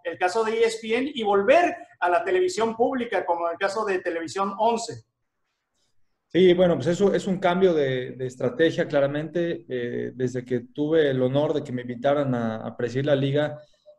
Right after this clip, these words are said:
Speaker 2: les compartía yo a los dueños de que tenemos que hacer un cambio de producto como tal y de producto enfocado justamente a la parte de televisión.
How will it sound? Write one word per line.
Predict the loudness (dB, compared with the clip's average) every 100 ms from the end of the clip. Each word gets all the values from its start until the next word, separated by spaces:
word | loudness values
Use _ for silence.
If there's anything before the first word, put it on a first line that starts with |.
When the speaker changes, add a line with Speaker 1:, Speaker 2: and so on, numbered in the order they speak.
| _
Speaker 2:
les | -4 -4 0
compartía | 0 2 0 0 2 4
yo | 4
a | 4
los | 2 0
dueños | 0 0 -2
de | -4
que | -6
tenemos | -6 -4 -2
que | -2
hacer | 0 0
un | 0
cambio | 0 0 0
de | 0
producto | 0 0 2 0
como | 0 -4 -2
tal | -2 0
y | 0
de |
producto | 0 -2 -2 -4
enfocado | -4 -2 0 0
justamente | -2 -4 -2 -2 -4
a |
la | -4
parte | -4 -6 -6
de |
televisión. | -6 -4 -4 -2 -2 -2